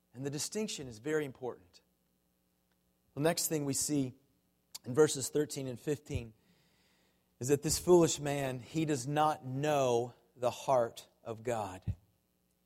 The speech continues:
He does not know the heart of God. Verse fourteen says, uh, Saul, excuse me, Samuel says, but now your kingdom shall not continue. The Lord has sought out a man after his own heart, and the Lord has can-, commanded him to be prince over his people,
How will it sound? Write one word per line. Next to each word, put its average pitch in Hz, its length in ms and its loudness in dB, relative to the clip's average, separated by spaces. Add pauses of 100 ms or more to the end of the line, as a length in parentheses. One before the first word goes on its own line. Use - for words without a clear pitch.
(180)
He 123 80 -12
does 127 140 -6
not 143 240 -2
know 127 400 0
the 107 80 -4
heart 117 300 -2
of 110 140 -8
God. 107 340 -6 (1700)
Verse 160 160 4
fourteen 180 460 6
says, 135 640 2
uh, 127 340 -2
Saul, - 840 4
excuse 147 300 -2
me, 135 80 -4
Samuel 170 380 0
says, 135 340 -2 (260)
but 156 140 4
now 180 160 8
your 175 180 10
kingdom 214 500 6
shall 160 220 0
not 165 260 4
continue. 196 500 0
The 143 100 4
Lord 160 380 6
has 165 120 2
sought 175 280 8
out 170 160 6
a 156 40 0
man 151 280 -2
after 147 320 0
his 220 280 2
own 147 200 4
heart, 120 380 0 (420)
and 147 120 0
the 151 60 4
Lord 185 200 8
has 180 120 2
can-, 196 280 -2
commanded 170 440 -2
him 156 160 -4
to 143 80 0
be 139 120 -4
prince 175 380 -6
over 151 180 2
his 139 180 -2
people, 151 420 -2